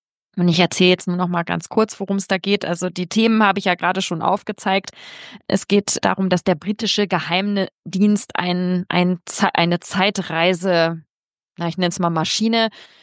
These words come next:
na, ich darf gar nicht so viel sagen, weil das zu viel wegnimmt. Also es gibt eine Zeitreisemaschine, die vom britischen Geheimdienst verwendet wird und die nehmen bestimmte historische Figuren aus ihrer,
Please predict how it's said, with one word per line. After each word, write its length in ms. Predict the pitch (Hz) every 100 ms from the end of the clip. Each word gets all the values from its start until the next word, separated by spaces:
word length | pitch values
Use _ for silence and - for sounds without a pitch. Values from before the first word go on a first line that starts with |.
| - _ _
na, 60 | 160
ich 100 | 165
darf 240 | - 202
gar 100 | -
nicht 120 | 240 -
so 100 | 214
viel 220 | 254 226
sagen, 380 | 190 240 277 190
weil 160 | 185
das 180 | 185 -
zu 100 | 214
viel 220 | - 190
wegnimmt. 420 | 190 - 160 156
Also 180 | - 240
es 140 | 254 -
gibt 240 | 302 _ -
eine 260 | 226 214
Zeitreisemaschine, 1120 | - 254 226 214 160 165 170 160 - 180 180
die 220 | 180 196 190
vom 220 | 190 180
britischen 400 | 190 190 - 180
Geheimdienst 560 | 175 180 175 180 170
verwendet 540 | - 160 170 196 170 -
wird 200 | 175 -
und 240 | - 175 -
die 220 | 175 180 - - - -
nehmen 340 | 190 214 240 233
bestimmte 720 | 202 - 285 277 - 240 226
historische 640 | 208 202 - 226 240 208
Figuren 800 | - 185 - 247 247 226 220 220 - _ _
aus 400 | - 190 190 - -
ihrer, 560 | 190 180 175 170 170